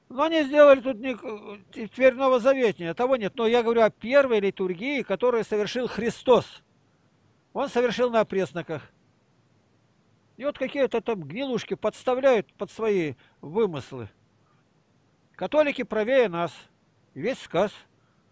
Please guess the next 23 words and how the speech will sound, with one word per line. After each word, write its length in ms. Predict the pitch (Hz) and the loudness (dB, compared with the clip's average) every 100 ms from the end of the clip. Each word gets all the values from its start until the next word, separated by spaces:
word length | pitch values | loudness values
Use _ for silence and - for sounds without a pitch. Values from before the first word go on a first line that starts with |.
| _ _ _ _ | _ _ _ _
А 140 | 190 | 0
у 40 | 233 | 2
нас 180 | 269 - | 0 -2
что, 140 | 240 | -8
спа-, 220 | - 226 | -6 -6
не 140 | 226 226 | -6 -4
спасительное, 500 | 254 233 294 202 185 | -4 -4 -4 -4 -6
а 20 | |
спасительное. 920 | - 294 - 294 254 240 226 208 170 _ _ _ _ _ | 0 0 0 -4 -2 -4 -2 -2 -4 _ _ _ _ _
Вот 180 | - 208 | -8 -6
крестятся 520 | - 294 - 226 240 | -2 -2 0 -2 -4
как 220 | 214 233 - | 0 -2 -2
прислагать? 500 | 190 247 220 190 147 | -6 -2 2 2 2
Два 280 | 170 277 | 2 4
перста, 520 | 277 247 208 - 220 180 | 4 0 -2 -2 0 0
три 280 | 214 277 320 | -2 -4 0
перста 560 | 247 208 - 208 170 - - - | 0 0 2 4 4 -2 -20 -8
к 40 | - | 2
колбу. 460 | 240 190 196 123 - - _ - 110 - _ _ | 2 4 2 0 -6 -20 _ -20 -20 -20 _ _
Князь 260 | - 294 - | 2 2 4
Владимир 380 | 247 254 240 202 | 0 2 -2 0
крестил 360 | 214 - 196 | 0 2 0
два, 360 | 156 196 226 | 4 8 8